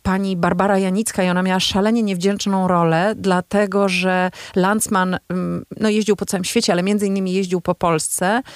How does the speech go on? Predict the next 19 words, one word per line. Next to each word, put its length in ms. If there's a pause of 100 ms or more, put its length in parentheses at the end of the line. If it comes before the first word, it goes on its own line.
(160)
To 100
były 140
lata 240
osiemdziesiąte 1000
i 100
rozmawiał 560
z 60
ludźmi, 380
którzy 340
byli 220
świadkami 640
na 180
przykład, 800 (460)
y, 320
transportów 680
Żydów 380
do 260
obozów 380
zagłady. 520